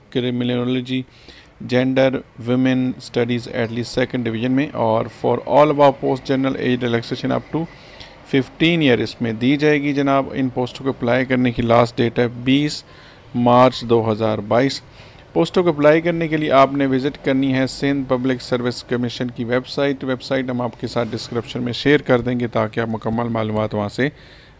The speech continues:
हासिल कर सकें। ऑनलाइन एप्लीकेशन इसमें आप देंगे जनाब। तमाम पोस्टों को अप्लाई करने की लास्ट डेट है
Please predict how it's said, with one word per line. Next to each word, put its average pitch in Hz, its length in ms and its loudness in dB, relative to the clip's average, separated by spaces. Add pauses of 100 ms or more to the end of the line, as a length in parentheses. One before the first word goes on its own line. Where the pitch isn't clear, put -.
हासिल 107 300 -4
कर 120 180 2
सकें। 151 380 -4
ऑनलाइन 135 440 2
एप्लीकेशन 123 800 -6
इसमें 127 340 -4 (680)
आप 113 260 2
देंगे 143 320 0
जनाब। 139 360 2
तमाम 131 300 2
पोस्टों 135 300 -4
को 123 80 -2
अप्लाई 123 260 2
करने 120 260 -2
की 117 100 -6
लास्ट 110 320 0
डेट 104 200 -2
है 131 60 -4